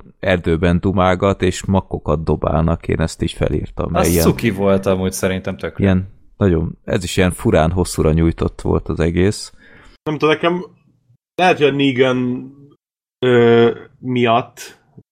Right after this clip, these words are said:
Speaker 3: a Negan-nel való összehasonlítás miatt, de én fölírtam azt, hogy borzalmasak a dialógusok. Mindig is azok voltak, de hogy most így még jobban zavart, vagy nem tudom, megint zavart, hogy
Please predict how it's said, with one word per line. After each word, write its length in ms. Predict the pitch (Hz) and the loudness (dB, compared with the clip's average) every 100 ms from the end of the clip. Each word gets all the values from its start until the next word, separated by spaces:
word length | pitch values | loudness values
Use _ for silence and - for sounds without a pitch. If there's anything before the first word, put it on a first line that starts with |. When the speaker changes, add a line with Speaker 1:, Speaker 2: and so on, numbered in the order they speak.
| 120 | -2
Speaker 3:
a 20 | |
Negan-nel 420 | 123 120 120 117 | 0 2 2 2
való 220 | 113 117 | 4 4
összehasonlítás 880 | 120 110 123 117 113 117 110 110 104 | 2 0 0 0 0 0 0 0 -2
miatt, 380 | 117 113 117 - - - - - - - | 0 2 2 0 -6 -2 -2 -4 -10 -4
de 520 | - 120 120 120 123 - _ _ _ _ | 0 2 2 2 -2 -8 _ _ _ _
én 160 | - 131 | -4 -2
fölírtam 500 | - 185 143 - 135 | 0 2 2 0 -2
azt, 160 | 139 | -2
hogy 180 | 147 135 | -4 -6
borzalmasak 760 | 120 165 147 127 113 110 110 110 | 0 2 2 2 0 0 -4 -4
a 40 | |
dialógusok. 960 | 120 120 110 101 98 101 104 95 - - _ _ _ _ - | -2 2 4 2 0 -6 -6 -6 -8 -20 _ _ _ _ 2
Mindig 300 | 233 180 143 | 4 4 2
is 140 | 151 | 0
azok 280 | 151 139 - | 0 0 0
voltak, 580 | 131 131 127 131 139 - _ _ _ _ _ | 2 0 2 0 0 -4 _ _ _ _ _
de 100 | 156 | -4
hogy 220 | 156 180 | 0 0
most 300 | 175 185 - | 2 -2 0
így 140 | 208 196 | -2 2
még 260 | 240 180 | 2 2
jobban 400 | 131 120 113 110 | 0 -2 -2 -2
zavart, 440 | 110 101 95 95 - | -2 -2 0 -2 -2
vagy 160 | 123 | -4
nem 140 | 151 175 | 0 -2
tudom, 180 | 156 147 | 0 0
megint 380 | 185 160 120 | 2 0 -2
zavart, 420 | 120 107 107 107 - | 2 2 4 2 2
hogy 260 | 127 123 | 0 0